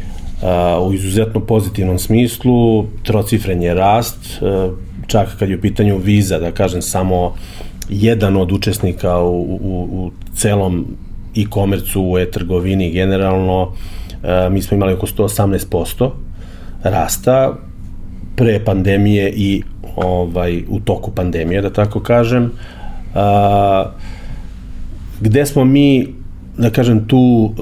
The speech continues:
e, rešili da pomognemo? A, Ivan to verovatno zna, jer je i on iz, iz, e, tog biznisa i zna taj I-, I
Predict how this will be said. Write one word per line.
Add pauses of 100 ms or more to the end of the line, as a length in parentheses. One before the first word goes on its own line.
(440)
e,
rešili
da
pomognemo? (840)
A, (1000)
Ivan
to
verovatno
zna,
jer
je
i
on
iz, (300)
iz,
e, (880)
tog
biznisa
i
zna
taj
I-, (300)
I